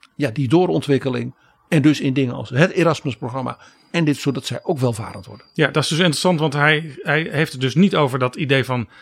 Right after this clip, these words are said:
Speaker 2: Macron, maar in feite zet hij dit ervoor in de plaats.
Speaker 1: Ja, en hij verbindt het dus met andere grote wereldwijde, eh, regelstelsels. Het is dus ook een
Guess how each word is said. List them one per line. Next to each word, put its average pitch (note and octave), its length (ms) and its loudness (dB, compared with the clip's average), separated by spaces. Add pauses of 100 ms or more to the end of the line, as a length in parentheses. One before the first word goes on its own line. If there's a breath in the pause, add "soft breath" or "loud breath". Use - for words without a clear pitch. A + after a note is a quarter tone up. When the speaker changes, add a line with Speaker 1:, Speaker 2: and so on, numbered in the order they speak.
(240 loud breath)
Speaker 2:
Macron, D#3 360 0
maar D#3 100 4
in D3 80 0
feite E3 580 -2
zet D#3 280 0
hij C3 160 -4
dit E3+ 200 2
ervoor D3 260 -2
in C3 60 0
de C3 100 0
plaats. A2+ 540 -6 (380 soft breath)
Speaker 1:
Ja, - 260 -6 (220)
en D3+ 200 -2
hij C#3 140 2
verbindt E3+ 460 2
het A#2 100 -2
dus E3+ 180 -4
met A#2 280 -2
andere A3 520 2
grote - 680 -2 (380 loud breath)
wereldwijde, C#3+ 1000 2 (760 soft breath)
eh, C#3 120 -4 (100)
regelstelsels. C#3+ 920 -2
Het A#2 100 -10
is C3+ 120 -6
dus - 100 -12
ook G#3+ 220 2
een C3+ 200 0